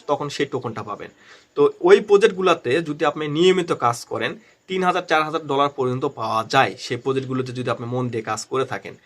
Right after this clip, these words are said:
সেগুলোতে বিভিন্ন ধরনের টাস্ক থাকে, আর থাকে। তো ওই ধরনের প্রজেক্টগুলো আমি কিন্তু একটা পোস্টে সাজাইছি,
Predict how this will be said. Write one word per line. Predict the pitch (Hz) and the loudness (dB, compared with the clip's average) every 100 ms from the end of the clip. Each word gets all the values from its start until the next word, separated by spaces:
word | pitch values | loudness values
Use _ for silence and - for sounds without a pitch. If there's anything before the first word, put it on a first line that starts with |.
| - - | -20 -20
সেগুলোতে | - 160 170 175 | -4 0 0 0
বিভিন্ন | 151 160 | -2 -2
ধরনের | 156 151 147 | -2 -4 2
টাস্ক | 123 123 - | 0 0 -8
থাকে, | 127 | -4
আর | 120 113 | -2 -4
থাকে। | 123 110 123 - - _ | -8 -8 -10 -12 -20 _
তো | 165 165 | -2 2
ওই | 190 208 202 | 8 8 6
ধরনের | 175 180 180 | 0 0 -2
প্রজেক্টগুলো | 180 156 165 147 147 | -2 0 0 0 0
আমি | 170 131 | 2 0
কিন্তু | 131 131 175 320 - _ | -4 -6 -2 -4 -4 _
একটা | - 127 147 | -4 -2 -4
পোস্টে | 147 147 - 147 | -4 -4 0 -2
সাজাইছি, | 143 127 135 143 - | 2 2 2 0 -2